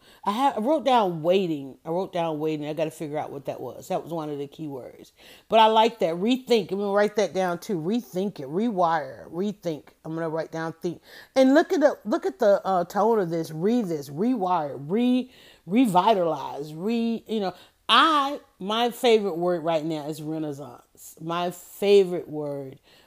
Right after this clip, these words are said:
um, right now is renaissance. I just, I just threw that word into a conversation we were having about water. I'm like,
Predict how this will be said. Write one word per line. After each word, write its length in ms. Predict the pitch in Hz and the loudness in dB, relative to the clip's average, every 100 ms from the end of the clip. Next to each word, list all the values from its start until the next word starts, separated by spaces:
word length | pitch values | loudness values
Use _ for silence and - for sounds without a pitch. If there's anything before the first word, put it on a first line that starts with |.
| _ | _
um, 460 | 160 160 156 139 156 | -6 -4 -6 -8 -6
right 220 | 160 151 | -4 -4
now 200 | 160 156 | -6 -4
is 140 | 151 | -6
renaissance. 480 | 156 156 156 156 143 - | -6 -6 -4 -4 -6 -4
I 100 | 175 | -2
just, 260 | 170 175 - | -2 -6 -4
I 100 | 180 | -4
just 280 | 175 160 - | -2 -4 -8
threw 120 | 185 | -4
that 140 | 170 165 | -2 0
word 240 | 175 170 | 0 0
into 220 | 165 165 | -2 -6
a 60 | 175 | -8
conversation 560 | - 180 175 180 160 175 | -4 -4 -4 -8 -6 -6
we 80 | |
were 100 | 165 | -6
having 240 | 175 165 160 | -4 -4 -4
about 300 | 156 151 135 | -4 -6 -6
water. 460 | 147 165 196 156 | -6 0 0 0
I'm 140 | 156 170 | -2 -4
like, 240 | 165 156 | -4 -4